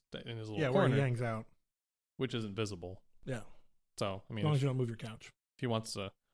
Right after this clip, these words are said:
Speaker 1: oh no, I mean, that's the couch spot. It can't go anywhere else.
Speaker 2: You can flip sides.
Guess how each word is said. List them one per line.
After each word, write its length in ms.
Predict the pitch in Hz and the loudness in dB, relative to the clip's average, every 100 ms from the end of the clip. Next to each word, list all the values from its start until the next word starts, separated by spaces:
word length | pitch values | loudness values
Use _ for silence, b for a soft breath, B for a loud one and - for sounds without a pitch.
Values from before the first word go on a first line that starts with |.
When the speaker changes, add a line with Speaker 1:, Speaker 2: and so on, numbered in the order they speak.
| - | -6
Speaker 1:
oh 200 | - 113 | -2 -2
no, 200 | 113 98 | -4 -6
I 40 | 110 | -4
mean, 160 | 123 | -2
that's 220 | 113 120 | 0 -2
the 80 | - | -4
couch 240 | 131 110 - | -2 -2 -2
spot. 220 | 95 95 | -4 -4
It 80 | 101 | -2
can't 240 | 120 117 | -2 0
go 180 | 113 104 | 0 0
anywhere 280 | 95 101 123 | -2 -4 -2
else. 360 | 113 - - - _ _ - - - _ | -2 -4 -10 -14 _ _ -20 -20 -20 _
Speaker 2:
You 80 | 214 | -4
can 120 | 202 | -4
flip 200 | - 170 | -2 -4
sides. 540 | - 156 202 170 - | -2 -4 -4 -6 -8